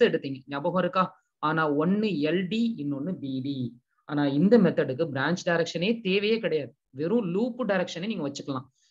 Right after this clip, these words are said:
Loop direction ஒன்னு, loop direction டூன்னு பிரிச்சு விட்டுக்கலாம். பி டி இல்லாமே நீங்க சம் போட்டுறலாம். ஏன்னா நம்மளுக்கு பெரிய ஹெட்டேக்கா இருக்கிறதே இந்த branch direction தான். அது இல்லாமே வெறும் reference ஃப்ளோன்னு சொல்றாங்க. அந்த loop direction கிளாக்வைஸா, ஆன்டி கிளாக்வைஸா, அதை மட்டுமே வச்சு சம்மே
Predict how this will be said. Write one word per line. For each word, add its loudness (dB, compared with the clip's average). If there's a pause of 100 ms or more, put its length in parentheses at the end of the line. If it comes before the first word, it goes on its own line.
(160)
Loop 6
direction 4 (120)
ஒன்னு, 10 (320)
loop 2
direction 0 (180)
டூன்னு 6
பிரிச்சு -2
விட்டுக்கலாம். -6 (180)
பி 2
டி 6 (120)
இல்லாமே 8
நீங்க 4
சம் 0
போட்டுறலாம். -2 (300)
ஏன்னா 2
நம்மளுக்கு 2
பெரிய 4 (140)
ஹெட்டேக்கா 6 (120)
இருக்கிறதே 2 (140)
இந்த -4
branch -6
direction -6
தான். -6
அது -4
இல்லாமே 6 (180)
வெறும் 6 (360)
reference 4
ஃப்ளோன்னு 6
சொல்றாங்க. -2 (100)
அந்த -6
loop 0
direction 0
கிளாக்வைஸா, 0 (100)
ஆன்டி -4
கிளாக்வைஸா, -8 (320)
அதை 2
மட்டுமே 6
வச்சு 2
சம்மே 2